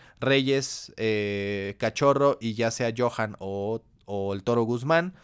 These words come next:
Y pues la gran pregunta sería en la lateral derecha, pero sobre todo es, ¿usaremos línea de cinco como lo vimos ante Guatemala y Camerún? ¿O será un poco más conservador Coca eh, como lo vimos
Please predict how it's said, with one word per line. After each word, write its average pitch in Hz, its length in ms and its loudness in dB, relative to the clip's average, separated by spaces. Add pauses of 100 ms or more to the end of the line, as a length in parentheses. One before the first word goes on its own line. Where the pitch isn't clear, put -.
(960)
Y 135 280 4
pues 117 360 -4
la 113 220 2
gran 123 380 2
pregunta 120 480 -2
sería 113 260 -2
en 117 60 0
la 110 80 0
lateral 107 340 -2
derecha, 131 380 -2
pero 139 160 -4
sobre 113 240 -4
todo 131 340 2
es, 131 280 2 (240)
¿usaremos 127 720 -2
línea 127 300 0
de 110 80 -2
cinco 127 320 -8
como 104 180 -6
lo 104 100 -4
vimos 117 300 -6
ante 113 220 -6
Guatemala 107 420 -2
y 117 40 -6
Camerún? 165 440 0 (260)
¿O 123 140 0
será 120 200 0
un 117 80 -2
poco 120 200 -6
más 117 220 -6
conservador 113 680 -4
Coca 110 360 -2 (500)
eh, 95 540 -4
como 113 380 -4
lo 107 120 -4
vimos 110 340 -6